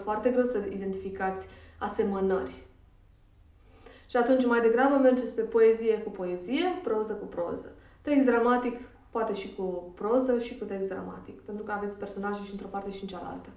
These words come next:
Uh, aici e dificultatea la poezie. Pe de altă parte, la exercițiul nouă, nu... Um, nu treceți cu rapiditate peste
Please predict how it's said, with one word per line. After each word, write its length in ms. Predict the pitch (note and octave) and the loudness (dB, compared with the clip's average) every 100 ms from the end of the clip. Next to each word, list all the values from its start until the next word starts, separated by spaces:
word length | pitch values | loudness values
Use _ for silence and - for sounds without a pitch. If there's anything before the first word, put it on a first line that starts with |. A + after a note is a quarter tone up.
| - - - - - - - - - - - | -20 -20 -20 -20 -20 -20 -20 -20 -20 -12 -4
Uh, 340 | G#3+ G#3 - | -4 -4 -2
aici 320 | A#3+ C4+ C4 | 4 6 4
e 120 | - A#3 | 0 -2
dificultatea 500 | - - A3 A#3+ A3+ | -2 -4 -2 0 2
la 80 | |
poezie. 500 | G#3 G3+ F#3+ F#3+ - - - - | 2 0 -2 -2 -4 -10 -16 -4
Pe 80 | B3+ | 4
de 80 | B3 | 6
altă 180 | D4 C#4+ | 6 4
parte, 380 | C4 A3+ C4 | 4 4 6
la 100 | C4 | 6
exercițiul 460 | B3 A#3 A3+ - G#3 | 6 4 0 -2 -4
nouă, 400 | F#3+ F3+ F#3+ A#3 A#3+ - - - - - - - - - - - A3+ | -2 -4 -6 -8 -10 -18 -20 -20 -20 -20 -20 -20 -20 -20 -14 -6 0
nu... 340 | C4+ C#4 C4 - - - A3 G#3 G#3 | 0 0 -2 -8 -16 -8 -4 -2 0
Um, 200 | G#3 G3+ - - - - - - - - A3+ | -2 -6 -12 -20 -20 -20 -20 -20 -20 -4 0
nu 100 | D#4+ | 2
treceți 460 | - D4+ D4 C#4+ | 2 0 0 -2
cu 420 | - C4 C4+ C4 - | -2 2 4 4 2
rapiditate 1080 | A#3+ A#3+ A#3+ A#3 - B3+ A#3 - F#3+ A3 A#3+ - - - - - | 2 0 -2 -4 0 2 2 -2 -6 -6 -8 -14 -20 -20 -20 -4
peste 640 | - B3+ B3+ B3+ A#3 A3+ | 2 4 4 4 4 4